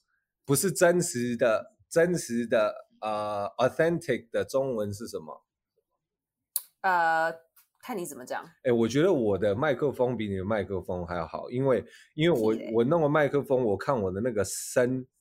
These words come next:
Speaker 1: 声波是非常秀气的，你的都是好像卡车，
Speaker 2: <laughs>
Speaker 1: 卡车撞上撞下。
Speaker 2: 爆炸，就是因为我讲话很大声，这跟麦克风没有关系。
Speaker 1: 你为什么讲话这么大声呢？你可不可以秀气一点？
Speaker 2: 我受不了啊，我受-，没有办法，
Speaker 1: 你可不可以文-，
Speaker 2: 很难。
Speaker 1: 文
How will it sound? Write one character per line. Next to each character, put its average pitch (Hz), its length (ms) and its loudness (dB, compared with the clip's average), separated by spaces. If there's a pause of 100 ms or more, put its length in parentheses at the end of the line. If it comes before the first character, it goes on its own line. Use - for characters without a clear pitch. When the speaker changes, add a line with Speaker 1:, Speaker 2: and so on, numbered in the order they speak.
(180)
Speaker 1:
声 127 340 0
波 117 480 2 (320)
是 - 200 -4
非 147 260 2
常 101 440 0 (240)
秀 120 320 2
气 107 280 -4
的， 85 180 -2
你 98 180 -2
的 107 140 2
都 139 160 4
是 143 240 0
好 98 180 4
像 139 120 0
卡 87 260 -2
车， - 140 -4 (240)
Speaker 2:
<laughs> - 240 -6
Speaker 1:
卡 - 240 6
车 - 140 4
撞 131 260 0
上 113 240 4
撞 113 160 0
下。 107 200 2
Speaker 2:
爆 98 40 0
炸， 98 80 -8 (280)
就 453 120 -6
是 466 200 0
因 480 60 4
为 440 60 6
我 427 80 6
讲 277 200 2
话 302 140 6
很 247 240 0
大 247 240 6
声， 214 220 -2
这 254 80 0
跟 254 120 2
麦 247 100 6
克 311 160 10
风 - 0 -
没 269 80 8
有 269 40 10
关 - 20 4
系。 196 80 4
Speaker 1:
你 - 0 -
为 202 60 12
什 180 40 10
么 185 60 10
讲 240 80 10
话 247 60 10
这 208 100 4
么 214 120 8
大 202 220 10
声 196 240 6
呢？ 185 100 8
你 156 120 4
可 240 100 8
不 294 60 4
可 269 80 8
以 190 40 4
秀 226 320 6
气 - 140 4
一 453 160 6
点？ - 20 2
Speaker 2:
我 - 0 -
受 427 80 6
不 - 60 6
了 294 260 6 (160)
啊， 233 120 6
我 254 100 4
受-， 320 280 0
没 349 60 -2
有 - 120 4
办 269 140 6
法， 311 80 8
Speaker 1:
你 294 40 6
可 233 60 6
不 175 60 4
可 190 120 8
以 233 40 6
文-， - 60 2
Speaker 2:
很 208 80 4
难。 156 220 -8
Speaker 1:
文 180 200 4